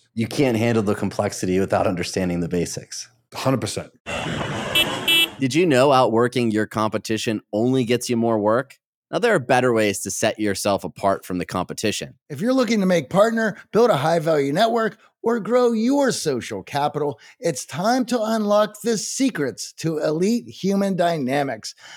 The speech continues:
Speaker 3: Imagine what you can accomplish by mastering the art of influence, persuasion, and rapid rapport building.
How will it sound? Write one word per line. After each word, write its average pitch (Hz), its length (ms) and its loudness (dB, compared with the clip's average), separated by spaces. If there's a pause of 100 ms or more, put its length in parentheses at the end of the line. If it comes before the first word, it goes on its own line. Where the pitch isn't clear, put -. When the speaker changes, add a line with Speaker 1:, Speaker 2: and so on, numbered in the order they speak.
(140)
Speaker 3:
Imagine 254 420 2
what 240 160 0
you 226 220 4
can 165 160 -2
accomplish 110 600 -8
by 104 140 -4
mastering 170 720 0
the 151 220 -4
art 185 280 0
of 120 240 -10
influence, 147 640 -2 (200)
persuasion, 180 880 0 (240)
and 139 320 0
rapid 170 460 2
rapport 151 480 0
building. 107 460 -4